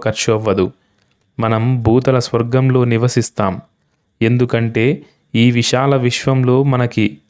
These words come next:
అపారంగా ఏమాత్రం ఖర్-, ఖర్చు లేకుండా శక్తి దొరుకుతుంది కాబట్టి. ఎక్కడి నుంచి లభిస్తుంది? గ్రహాల నుంచి, నక్షత్రాల నుంచి.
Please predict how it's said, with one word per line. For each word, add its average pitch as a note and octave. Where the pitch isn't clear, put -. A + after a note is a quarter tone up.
అపారంగా C3+
ఏమాత్రం B2+
ఖర్-, A2+
ఖర్చు A#2
లేకుండా B2
శక్తి C#3
దొరుకుతుంది A#2+
కాబట్టి. G#2
ఎక్కడి C#3+
నుంచి D#3
లభిస్తుంది? C#3
గ్రహాల B2
నుంచి, B2
నక్షత్రాల B2+
నుంచి. A#2